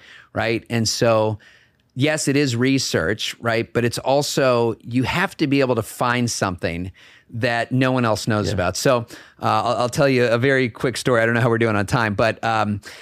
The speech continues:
Speaker 1: I went to I C S C and, uh, one of the, uh, uh, the big retail buyers out there, they're having a promotion where if you sell 'em a deal,
Speaker 2: Right.
Speaker 1: they'll buy you a Corvette, right? As a, as a commission.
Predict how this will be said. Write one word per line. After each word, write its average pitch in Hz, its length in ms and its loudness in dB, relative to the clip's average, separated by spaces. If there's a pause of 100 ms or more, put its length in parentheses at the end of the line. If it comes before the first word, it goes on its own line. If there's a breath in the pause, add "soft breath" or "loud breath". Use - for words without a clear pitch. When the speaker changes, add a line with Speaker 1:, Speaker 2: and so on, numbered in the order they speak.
Speaker 1:
I 123 100 0
went 147 260 2
to 147 220 2
I 127 160 0
C 123 260 0
S 117 160 2
C 101 460 0
and, 107 500 0 (320 loud breath)
uh, 110 240 0
one 135 280 2
of 127 160 -2
the, 117 420 2
uh, 104 440 2 (420)
uh, 67 420 -10
the 76 360 -6
big 123 240 0
retail 120 420 0
buyers 110 440 -2
out 104 200 0
there, 107 140 2
they're 104 100 0
having 120 220 0
a 107 60 -2
promotion 117 580 0
where 104 100 2
if 101 140 -4
you 120 80 0
sell 135 320 2
'em 127 100 0
a 117 60 2
deal, 117 480 2
Speaker 2:
Right. 101 180 2 (500 loud breath)
Speaker 1:
they'll 135 200 -2
buy 131 200 0
you 127 180 2
a 110 60 0
Corvette, 101 600 0
right? 110 280 -2
As 104 200 -4
a, 110 100 -2 (100)
as 110 140 -2
a 110 60 -4
commission. 98 520 -2